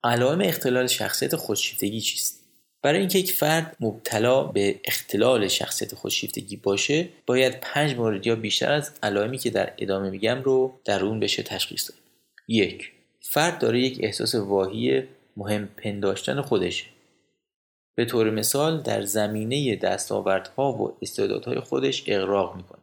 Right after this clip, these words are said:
و انتظار داره بدون داشتن دستاورد مناسبی به عنوان فرد برتر به رسمیت شناخته بشه. دو، فکر و ذکرش اینه که موقعیت، قدرت،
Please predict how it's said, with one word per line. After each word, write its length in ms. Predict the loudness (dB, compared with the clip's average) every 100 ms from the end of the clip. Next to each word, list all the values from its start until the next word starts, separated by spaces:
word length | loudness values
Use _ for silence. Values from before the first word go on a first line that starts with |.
| 2
و 40 |
انتظار 440 | 2 4 2 2 4
داره 280 | 4 2 2
بدون 400 | 2 2 0 2
داشتن 460 | 0 0 -4 -2
دستاورد 640 | -2 -2 -2 0 0 0 -2
مناسبی 600 | -2 -2 -2 -2 -2 -4 -2
به 60 |
عنوان 320 | -2 -2 -4
فرد 400 | -4 -2 -2 0
برتر 440 | 0 0 0 -2 0
به 140 | 0
رسمیت 520 | 0 0 -4 -4 -4 -4 _
شناخته 420 | -4 0 -2 -2 -8
بشه. 240 | -8 -12 -14 _ _ _ _ _ _ _ _ 0
دو، 320 | 2 2 -2 -14 _ _ _ _ -2
فکر 300 | 0 2 2
و 60 | 2
ذکرش 440 | 2 0 -2 -2
اینه 140 | -2
که 160 | 0 0
موقعیت، 800 | 2 0 0 0 0 2 0 -2 -4
قدرت، 400 | -2 -2 -2 -2